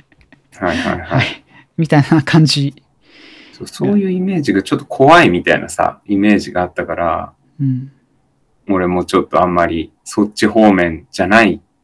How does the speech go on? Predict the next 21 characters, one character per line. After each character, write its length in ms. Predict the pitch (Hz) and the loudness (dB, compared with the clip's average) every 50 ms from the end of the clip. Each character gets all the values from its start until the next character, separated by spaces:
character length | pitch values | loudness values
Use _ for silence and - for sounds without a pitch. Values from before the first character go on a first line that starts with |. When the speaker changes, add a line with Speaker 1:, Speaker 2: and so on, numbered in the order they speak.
| _ _ _ _ | _ _ _ _
Speaker 1:
と 80 | - 98 | -10 -8
こ 140 | - 95 92 | -4 -4 -2
ろ 100 | 87 82 | -2 -2
に 120 | 82 82 80 | -4 -6 -6
い 40 | |
た 120 | - 87 82 | -6 -8 -8
感 240 | - - 85 82 80 | -8 -10 -10 -10 -10
じ 120 | 82 82 | -10 -8
は 120 | 78 78 | -6 -6
あ 60 | 80 - | -6 -6
る 120 | - - | -10 -16
な。 220 | - - - - _ _ _ _ _ _ _ _ _ _ | -20 -20 -20 -20 _ _ _ _ _ _ _ _ _ _
Speaker 2:
わ 60 | 165 - | -20 -20
か 140 | - - - | -20 -20 -20
る。 60 | - _ - | -18 _ -2
う 100 | 156 143 | 2 2
ん。 460 | 139 135 131 127 131 131 131 - - 160 | 4 4 2 0 -2 -6 -8 -12 -10 -8
そ 140 | 165 175 | -6 -4
う、 40 | 180 190 | -2 0
俺 160 | 202 262 285 | 2 2 2
も、 520 | 320 320 311 302 247 165 135 117 110 - | 2 4 4 4 4 4 4 0 -4 -10